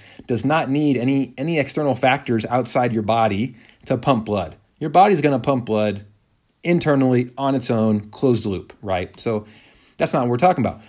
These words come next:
What we're talking about is an open loop system or an open circuit system. And what we are as people, we are actually, our emotional health is an open circuit system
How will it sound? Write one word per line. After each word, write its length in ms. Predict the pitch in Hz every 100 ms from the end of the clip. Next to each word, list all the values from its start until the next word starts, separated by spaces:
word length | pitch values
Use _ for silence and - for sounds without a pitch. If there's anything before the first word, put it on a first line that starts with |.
| _
What 80 | 139
we're 80 | 143
talking 280 | 190 233 180
about 260 | 131 -
is 100 | 123
an 140 | 120 117
open 400 | 151 196 135 113
loop 220 | 101 101
system 440 | - 98 - 92
or 60 | 98
an 80 | 101
open 280 | 135 165 151
circuit 360 | 135 127 120 -
system. 440 | 175 156 120 104 104
And 260 | 127 123 - _ -
what 240 | 127 170
we 220 | 139 220
are 180 | 220 208
as 140 | 127
people, 320 | - 214 220 120
we 120 | 165
are 220 | 196 -
actually, 380 | 127 170 - 139
our 140 | 117
emotional 500 | 143 131 165 - 175
health 320 | 123 165 139 - - - - _
is 140 | 147
an 220 | 135 139 -
open 560 | 120 151 - 156 147 143
circuit 640 | - - - 151 139 139
system 540 | - 180 170 - 107